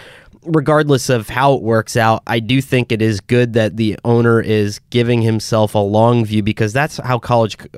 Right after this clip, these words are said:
hires seem to fail traditionally, right? Is that they don't have success in the first year because they're acclimating to the league and kinda how things work and just the stuff that people don't tell you and don't want you to know. And after that, maybe they hit the ground running, but they just don't have enough time to turn it around. Seven years is enough time to figure it out.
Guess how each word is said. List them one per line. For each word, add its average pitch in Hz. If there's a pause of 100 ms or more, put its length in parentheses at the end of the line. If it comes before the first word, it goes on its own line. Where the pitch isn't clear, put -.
(180)
hires 107
seem 113
to 92
fail 120 (400)
traditionally, 95
right? 104
Is 104
that 107
they 104
don't 127
have 113
success -
in 110
the 104
first -
year 110 (260)
because 110
they're 101
acclimating 110
to -
the 98
league 117
and 101
kinda 104
how 104
things 104
work 107
and 98
just 104
the 104
stuff -
that -
people 110
don't 104
tell 110
you 117
and 98 (220)
don't 98
want 110
you 120
to 117
know. 110 (340)
And 113
after 127
that, 160
maybe 123
they 113
hit 113
the 120
ground 117
running, 113
but 107
they 107
just 104
don't 110
have 104
enough 101
time 113
to -
turn 101
it 98
around. 98
Seven 120
years 110
is 95
enough 104
time 95
to -
figure 95
it 95
out. 95